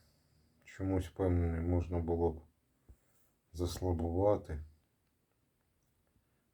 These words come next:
Високий грейд не отримала, але початковий М С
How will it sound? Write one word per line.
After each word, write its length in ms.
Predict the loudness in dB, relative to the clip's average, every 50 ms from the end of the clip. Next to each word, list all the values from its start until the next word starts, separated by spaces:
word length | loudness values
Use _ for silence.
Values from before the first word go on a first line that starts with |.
| _ -2
Високий 520 | -2 -2 0 0 -2 -2 0 2 2 2
грейд 400 | 4 4 4 4 4 2 0 -4
не 120 | -4 -4
отримала, 600 | -4 -4 -2 0 4 4 6 4 4 2 0 -6 -8 -12 _ _ _ _ _ _ _ _ _ _ _ _ _ _ _ _ _ _ -20 -20 -20 _ -8
але 480 | -6 -4 0 2 4 6 6 6 6 4 0 _ _ _ _ _ _ _ _ _ _ _ _ _ _ _ _ _ _ _ _ _ _ _ _ _ _ _ _ _ _ _ _ _ _ _ _ _ _ _ _ _ _ _ _ _ _ _ _ -6
початковий 720 | -4 -4 -2 -2 -6 -8 -8 -6 -2 0 2 4 4 4
М 240 | 4 4 2 0 -2
С 260 | -4 -6 -8 -12 -16